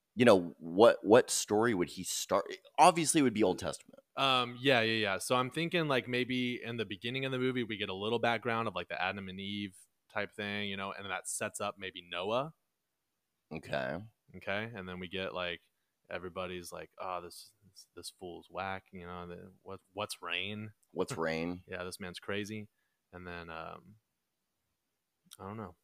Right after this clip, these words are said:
Speaker 2: I,
Speaker 1: Okay,
Speaker 2: I know that they
Speaker 1: so
Speaker 2: already did, like, a Noah movie, but I f-, it was, it didn't, it wasn't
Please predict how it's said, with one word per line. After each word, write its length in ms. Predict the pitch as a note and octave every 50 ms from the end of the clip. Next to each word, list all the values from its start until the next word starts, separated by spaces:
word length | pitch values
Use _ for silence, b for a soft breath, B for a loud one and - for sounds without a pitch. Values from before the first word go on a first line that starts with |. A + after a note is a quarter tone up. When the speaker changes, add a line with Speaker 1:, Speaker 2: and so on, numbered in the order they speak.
| _ _ _ _ _ _ _ _ _ _ - G#2
Speaker 2:
I, 40 | G#2+
Speaker 1:
Okay, 160 | A2 A#2+ A#2+
Speaker 2:
I 40 | A2+
know 80 | D#3
that 140 | E3 - G3
they 60 | F3+ D3
Speaker 1:
so 20 |
Speaker 2:
already 180 | C#3+ C#3 B2+ A2+
did, 200 | G#2 A2 A2 A#2+
like, 220 | B2 A#2+ B2 -
a 40 | B2+
Noah 300 | A#2 A#2 A#2+ B2+ B2+ B2+
movie, 320 | C3 B2+ B2+ B2+ C3+ C3
but 180 | A#2+ F#2+ G2 F2+
I 60 | F2+
f-, 180 | F#2 - - _ _ -
it 80 | A2 G#2+
was, 180 | G2+ F#2+ F2+ - _ _ _ _ _ _ -
it 60 | G#2+ G#2
didn't, 200 | G2 F2 E2 - _ _ -
it 40 | G2+
wasn't 120 | G2 G2